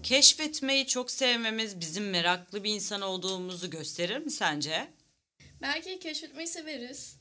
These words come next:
Speaker 2: ama, e, meraklı olmayadabiliriz. Yani
Speaker 1: Hı hı.
Speaker 2: illa öyle bir şey gelecek diye bir şey yok.
Speaker 1: Hı hı. Tamam, teşekkür ederiz.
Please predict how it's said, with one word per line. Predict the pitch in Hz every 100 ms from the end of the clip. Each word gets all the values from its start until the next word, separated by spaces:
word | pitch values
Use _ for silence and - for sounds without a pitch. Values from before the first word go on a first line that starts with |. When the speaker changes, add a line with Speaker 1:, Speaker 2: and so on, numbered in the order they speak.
| -
Speaker 2:
ama, | 233 262 262 254 - _ _ _ _ _ -
e, | 214 208 208
meraklı | 214 214 233 - 311 294
olmayadabiliriz. | 240 277 302 240 202 185 185 226 277 -
Yani | 208 165
Speaker 1:
Hı | 143 147
hı. | 262
Speaker 2:
illa | 262 262 233 -
öyle | 220 233 233
bir | 240
şey | 254 240
gelecek | 220 214 233 233 233
diye | 208 202
bir |
şey | 208 302 311
yok. | 262 - -
Speaker 1:
Hı | 190
hı. | 160 147 143 175 - - _ -
Tamam, | 160 143 151 175
teşekkür | 165 143 147 135 143
ederiz. | 156 170 175 190 196 -